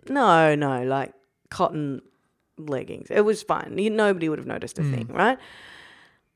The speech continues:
Speaker 1: Except that I crossed my legs at one point and went,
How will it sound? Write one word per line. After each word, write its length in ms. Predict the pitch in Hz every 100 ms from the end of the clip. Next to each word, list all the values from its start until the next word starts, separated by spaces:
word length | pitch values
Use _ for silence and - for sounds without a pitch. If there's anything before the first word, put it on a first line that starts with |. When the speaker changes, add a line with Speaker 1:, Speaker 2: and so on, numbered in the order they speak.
| _ _ _ _ _ - 113
Speaker 1:
Except 640 | 214 214 - 226 - - 202
that 120 | 185
I 140 | 196
crossed 260 | 196 254 -
my 80 | 196
legs 220 | 240 247
at 80 | 190
one 180 | 175
point 240 | 170 165 160
and 80 | 165
went, 180 | 160